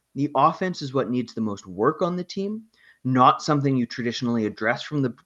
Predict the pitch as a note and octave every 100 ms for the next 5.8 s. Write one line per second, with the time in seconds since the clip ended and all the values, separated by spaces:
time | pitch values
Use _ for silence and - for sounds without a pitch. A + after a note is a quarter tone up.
0 | A2+ C#3+ D#3+ - F3+ G3 - A#2 G#2+ G2+
1 | G#2 A#2+ A#2 A2 G#2+ G#2+ G#2+ G#2+ G#2 F#2+
2 | A2 A2 G2+ A2+ B2 - - _ - -
3 | A2 B2 A#2+ A2+ - A#2 B2 C3+ D#3+ -
4 | _ _ - C3 D#3 E3+ E3 D3 B2 A2+
5 | A#2+ D#3+ D#3+ F3 E3 E3+ F#3